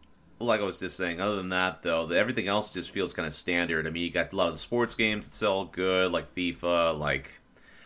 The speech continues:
Madden and stuff. Then you have the major sellers, God of War, and, uh, Red Dead Redemption two, so that's no surprise. So everything else, those were, like, the two, those are, like, the few major games that I thought were pretty surprising, you know?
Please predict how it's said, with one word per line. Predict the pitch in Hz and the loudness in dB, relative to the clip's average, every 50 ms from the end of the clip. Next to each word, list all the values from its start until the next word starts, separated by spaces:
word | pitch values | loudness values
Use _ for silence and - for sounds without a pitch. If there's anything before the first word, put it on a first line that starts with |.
| - - | -18 -8
Madden | - 80 80 80 80 78 73 76 76 76 | 0 4 6 6 6 6 4 2 0 -2
and | 78 78 - | -2 -4 -4
stuff. | - - 87 80 80 76 73 | -2 2 2 2 2 0 -2
Then | - 92 90 | -4 -4 -4
you | 85 82 | -2 0
have | 90 78 | 0 0
the | 73 87 | 0 2
major | 95 104 113 101 101 | 2 2 4 2 2
sellers, | 90 - 110 107 101 101 101 98 98 92 85 | -2 2 4 6 6 6 6 4 4 2 0
God | - 90 82 87 | 2 2 2 2
of | 87 73 76 | 0 -2 -4
War, | 78 78 82 87 85 87 85 82 85 82 - - - - - - - - - - - - - - - - - - - - - - | -4 -4 -2 0 0 0 0 0 -2 -4 -6 -10 -20 -20 -20 -20 -20 -20 -20 -20 -20 -18 -16 -16 -16 -16 -16 -18 -20 -20 -12 -6
and, | 80 85 85 82 82 80 76 73 | -6 -2 -2 -2 -2 -4 -4 -2
uh, | 85 82 80 78 76 | 0 0 0 0 -2
Red | 85 85 | -2 -2
Dead | 87 87 85 | -2 -2 -2
Redemption | 92 85 87 87 87 - - 85 | -2 -2 -2 -2 -2 -6 -10 -10
two, | - - 87 85 82 | -4 -2 -2 0 0
so | 76 - 85 | -2 -2 0
that's | 85 90 92 - - | 0 0 0 0 -2
no | 87 80 | -4 -6
surprise. | 76 80 78 - 82 76 76 73 76 78 76 - - | -4 -6 -6 -4 -2 0 2 2 2 0 -2 -4 -6
So | 90 95 95 90 87 - - _ - - - - - - - - - - | -4 -2 -2 -2 -2 -6 -12 _ -20 -20 -20 -20 -20 -20 -20 -16 -4 4
everything | - 127 180 190 160 147 | 4 4 6 6 4 4
else, | 147 151 147 | 2 2 4
those | 160 165 170 - - | 4 2 2 2 2
were, | 277 | 2
like, | 208 180 180 - | 2 2 4 6
the | 123 107 95 90 - - - - - - | 8 8 8 6 0 -10 -16 -20 -12 -4
two, | - 135 127 120 117 - - - - - | 2 4 4 4 2 -2 -6 -10 -20 -10
those | - 165 180 180 | -6 -4 -2 0
are, | |
like, | 156 135 - | 0 0 0
the | 110 | 0
few | 101 - 123 110 | 0 2 2 2
major | 95 87 87 90 90 95 92 | 2 2 0 -2 -2 -2 -4
games | 82 90 87 90 90 80 | -2 -2 -2 -2 -4 -2
that | 87 82 | 0 2
I | 78 78 | 2 2
thought | 76 - - 82 80 - - - | 2 2 0 2 0 0 -4 -6
were | - 85 | -6 -6
pretty | 76 78 87 85 78 | -2 -2 -2 -2 -2
surprising, | - - 73 - - 80 76 76 76 73 76 78 78 78 | -2 -6 -6 0 4 6 8 8 6 4 0 -4 -4 -4
you | 76 | -4
know? | 78 76 76 76 76 | -2 0 0 -2 -2